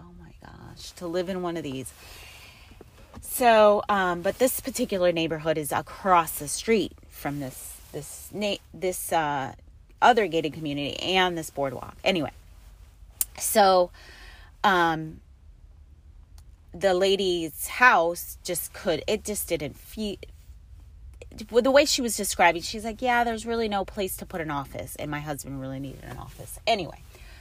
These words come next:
fast forward, you know, here we are. It's, Donnie goes into this neighborhood and he talks to the guy, and the guy actually says, "Oh, yeah, well," um,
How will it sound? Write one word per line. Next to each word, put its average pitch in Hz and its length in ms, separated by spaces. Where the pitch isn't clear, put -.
fast 180 300
forward, 240 720
you 180 140
know, 156 180
here 170 200
we 170 160
are. 190 440
It's, - 340
Donnie 185 300
goes 175 320
into 156 180
this 147 220
neighborhood 170 800
and 156 720
he 185 280
talks - 420
to - 60
the 180 100
guy, 202 280
and 180 100
the 175 60
guy 214 300
actually 165 460
says, 156 320
"Oh, 185 340
yeah, 185 300
well," 165 360
um, 170 420